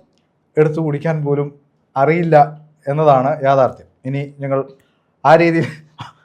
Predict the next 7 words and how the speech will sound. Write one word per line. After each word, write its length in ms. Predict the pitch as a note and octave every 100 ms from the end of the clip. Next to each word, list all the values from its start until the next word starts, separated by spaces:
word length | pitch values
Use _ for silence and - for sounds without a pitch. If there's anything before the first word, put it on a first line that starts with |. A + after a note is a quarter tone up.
| _
അവളുടെ 600 | C#3 D3 D#3 D#3 F3+ F#3 - - _ -
തർക്കങ്ങളും 520 | D#3 D3+ F#3+ F3 D#3+
മറ്റു 240 | D3 C#3+
കാര്യങ്ങളും 340 | C#3 C3+ C3+ C3+
അവൾ 140 | C3+
പറയട്ടെ. 500 | C3 C3+ C3 - - _ _ _ _ _ _ C#3
പറയ്, 200 | B2+